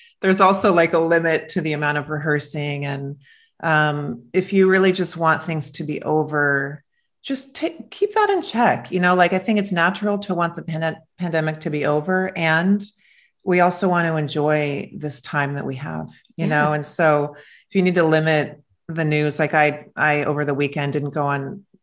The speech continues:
Speaker 1: news. It was just so simple, but, like, I, I really don't need to see that blasted into my eyeballs right now, everything that's going on. And it did give me a bit of freedom, and it helped me grow my patience toward my kids this weekend, which I was getting a little,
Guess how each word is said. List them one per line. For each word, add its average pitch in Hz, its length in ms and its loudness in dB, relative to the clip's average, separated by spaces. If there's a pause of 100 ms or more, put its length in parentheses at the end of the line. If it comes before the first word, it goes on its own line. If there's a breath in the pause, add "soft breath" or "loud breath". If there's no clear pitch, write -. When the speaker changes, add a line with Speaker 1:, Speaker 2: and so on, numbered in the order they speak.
(120)
Speaker 1:
news. 214 400 2
It - 80 0
was 175 160 -2
just - 180 -6
so 202 120 2
simple, 233 420 0
but, 143 120 0
like, 156 180 2
I, 170 380 -2
I 175 40 -2
really 190 320 2
don't 156 240 -2
need 156 260 -4
to 147 100 -12
see 160 280 -4
that 143 460 0 (140)
blasted 147 500 0
into 143 160 -2
my 135 300 -2
eyeballs 131 420 -6
right 135 180 -8
now, - 420 -8 (720 loud breath)
everything 160 380 0
that's 139 140 -6
going 147 260 -2
on. 156 280 2
And 156 500 -2 (220)
it 196 120 2
did 214 180 4
give 226 120 4
me 214 120 4
a 190 60 4
bit 175 160 2
of 175 120 -2
freedom, 196 480 4
and 165 120 0
it 160 320 -6
helped 175 200 -4
me 190 80 2
grow 160 240 0
my 156 140 0
patience 190 640 -2
toward 156 240 -4
my 151 120 -2
kids 156 320 -8
this - 180 -8
weekend, 190 340 0
which 160 160 -4
I 165 40 -2
was 156 120 -4
getting 196 240 -2
a 220 100 -2
little, - 360 -10